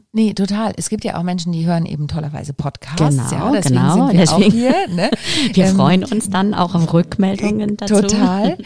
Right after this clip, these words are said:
Speaker 2: <laughs>
Speaker 1: Ähm, und manchmal sind es schon die ganz kleinen Dinge. Du hast es eben, äh,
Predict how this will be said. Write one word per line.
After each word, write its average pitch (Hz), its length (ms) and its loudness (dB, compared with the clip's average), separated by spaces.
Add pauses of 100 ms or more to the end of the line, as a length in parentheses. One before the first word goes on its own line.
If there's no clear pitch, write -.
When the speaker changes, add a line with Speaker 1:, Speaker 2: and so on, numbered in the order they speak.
(100)
Speaker 2:
<laughs> - 180 -20
Speaker 1:
Ähm, 202 440 4 (180)
und 269 580 2 (320)
manchmal 233 720 0
sind 214 180 0
es 202 100 -4
schon 202 120 0
die 180 140 -4
ganz 262 320 -6
kleinen 170 440 -4
Dinge. 175 360 0
Du 196 140 0
hast 196 180 -4
es 208 140 -12
eben, 220 340 2 (460)
äh, - 80 -6